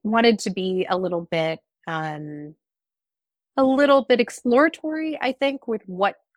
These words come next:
could happen next. But I also felt, uh, like it wasn't even an option to quit. It, it felt like something that would be so, um, disrespectful, that would, you know, take away from the cause.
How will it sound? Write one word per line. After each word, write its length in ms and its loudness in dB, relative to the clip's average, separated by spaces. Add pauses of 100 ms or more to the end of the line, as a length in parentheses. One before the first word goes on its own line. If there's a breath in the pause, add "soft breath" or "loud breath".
could 180 -4
happen 380 -4
next. 400 -4
But 80 -2
I 80 0
also 360 -2 (140)
felt, 420 0 (1000)
uh, 720 -4 (680)
like 280 -2
it 100 -4
wasn't 380 0
even 160 0
an 80 -2
option 340 -2
to 80 -10
quit. 340 -14 (200)
It, 240 0
it 240 -4
felt 200 4
like 200 2
something 480 0
that 160 -2
would 200 -8
be 380 -4
so, 840 -2 (600)
um, 360 -2
disrespectful, 1080 0
that 220 -4
would, 180 -8 (400)
you 140 -4
know, 260 -8
take 240 -2
away 260 -2
from 160 -12
the 80 -16
cause. 760 0